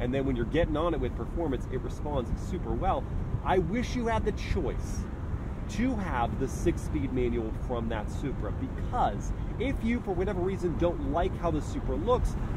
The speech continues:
you didn't want a coupe, you wanted a convertible, but you still want the engagement factor, you can't have it with the manual. And that's just, it's such a letdown, because that's such a great gearbox, and I know it would pair well, it has paired well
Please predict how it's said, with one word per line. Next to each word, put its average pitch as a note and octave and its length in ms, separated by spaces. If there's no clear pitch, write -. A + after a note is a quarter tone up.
you C3+ 100
didn't C3+ 360
want B2+ 200
a A2+ 40
coupe, - 200
you C3 100
wanted B2 340
a A#2+ 60
convertible, G#3+ 640
but E3+ 160
you C#3+ 120
still G#3 340
want F3 320
the C#3+ 120
engagement E3 680
factor, A#2+ 580
you F#3 120
can't C#4 300
have B3+ 220
it C4+ 100
with A3+ 200
the C4 80
manual. C4 580
And D#3 100
that's - 240
just, - 220
it's E4+ 200
such B3+ 160
a A#3 80
letdown, G3+ 540
because G3+ 480
that's F3 320
such - 300
a F3 60
great C#3 380
gearbox, C3 640
and A#2 80
I A2 100
know C3 420
it D#3+ 60
would C3+ 180
pair C#3+ 180
well, C3 400
it A2+ 100
has F#3 380
paired A#2+ 320
well A2+ 280